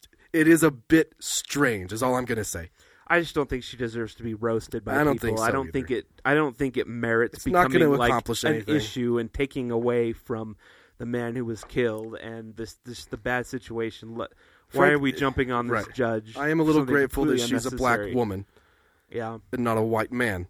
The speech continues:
Speaker 1: who
Speaker 2: Yeah.
Speaker 1: got down and gave her a hug.
Speaker 2: <laughs> 'Cause then she'd be Me Too.
Speaker 1: <laughs> Like
Speaker 2: <laughs> "Well, Jerry, we're gonna need you to stick around for
Speaker 1: <laughs> Yeah,
Speaker 2: another
Speaker 1: yeah,
Speaker 2: case
Speaker 1: I
Speaker 2: here."
Speaker 1: just, you guys gotta, no, you're leaving. No, no,
Speaker 2: Round
Speaker 1: no.
Speaker 2: two.
Speaker 1: <laughs> We'll pick a new foreman, but you guys gotta stay.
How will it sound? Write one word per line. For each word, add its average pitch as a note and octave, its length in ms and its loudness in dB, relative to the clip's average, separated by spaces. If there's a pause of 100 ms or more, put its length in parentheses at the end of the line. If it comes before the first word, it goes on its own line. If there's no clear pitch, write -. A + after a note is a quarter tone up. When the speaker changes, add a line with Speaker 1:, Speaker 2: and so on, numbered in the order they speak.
Speaker 1:
who - 120 -4
Speaker 2:
Yeah. B2 60 0
Speaker 1:
got A2+ 160 4
down A#2 180 2
and A2 80 -4
gave G#2+ 160 -2
her G#2 120 -4
a G2+ 80 -2
hug. F#2 240 -6
Speaker 2:
<laughs> - 100 -16
'Cause B2+ 120 -10
then A#2+ 160 -4
she'd C#3+ 160 -12
be A#2+ 100 -4
Me A2+ 160 -4
Too. - 320 -8 (240)
Speaker 1:
<laughs> - 280 0
Like E3+ 200 2 (440)
Speaker 2:
<laughs> - 400 -2
"Well, G#3+ 180 8
Jerry, G#3 340 12
we're G#3+ 140 2
gonna A3+ 160 2
need F3+ 160 -2
you D#3 80 0
to C3 80 -2
stick - 280 0
around C3 460 8
for C3+ 80 6
Speaker 1:
<laughs> - 20 8
Yeah, G3 100 10
Speaker 2:
another C#3+ 140 4
Speaker 1:
yeah, D3 120 -4
Speaker 2:
case D#3+ 80 4
Speaker 1:
I F#3 320 6
Speaker 2:
here." F3 80 0
Speaker 1:
just, G#3 180 -2
you F3+ 140 4 (180)
guys D#3 140 4
gotta, C#3 240 0
no, D3 180 4
you're C#3 200 2
leaving. D#3 280 6
No, C3 60 6
no, B2+ 80 8
Speaker 2:
Round B2 140 6
Speaker 1:
no. G#2+ 40 0
Speaker 2:
two. A#2+ 460 0
Speaker 1:
<laughs> - 40 -18 (540)
We'll F3+ 80 6
pick - 200 4
a F#3 40 4
new E3 120 6
foreman, C#3 420 2
but - 180 -4
you E3 60 2
guys D#3 180 4
gotta D#3 220 0
stay. C#3+ 480 -2